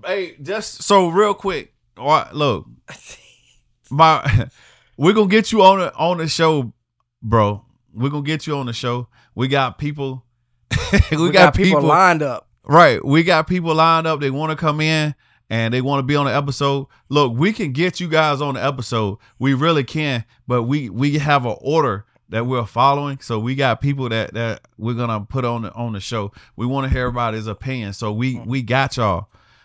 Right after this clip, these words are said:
Speaker 1: So, I mean, look,
Speaker 2: Stay
Speaker 1: we,
Speaker 2: tuned.
Speaker 1: stay tuned. We go, we gonna get back to y'all.
Speaker 2: Be
Speaker 1: We got
Speaker 2: patient, and we gonna get you in
Speaker 1: the,
Speaker 2: there.
Speaker 1: the next episode gonna be a banger.
Speaker 2: Yeah, we gonna
Speaker 1: It
Speaker 2: get,
Speaker 1: is.
Speaker 2: it's gonna be good, man. And, and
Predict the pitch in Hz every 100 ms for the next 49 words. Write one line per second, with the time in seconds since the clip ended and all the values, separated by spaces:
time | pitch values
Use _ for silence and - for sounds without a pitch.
0 | - - 107 98 104 - _ - 101 104
1 | 101 104 _ - 131 123 - 117 127 -
2 | 165 139 165 _ _ _ - 131 151 151
3 | 165 160 156 151 143 135 107 135 131 127
4 | 127 139 127 - 139 139 - 123 127 117
5 | 226 208 185 156 143 143 151 160 180 170
6 | 190 - 160 156 151 135 - 143 143 165
7 | 208 - 185 180 - 185 185 156 156 156
8 | 135 113 123 160 131 95 - 120 110 110
9 | 104 117 127 135 139 160 147 110 110 117
10 | 120 127 131 139 120 151 143 113 131 127
11 | 120 120 117 - 123 117 90 85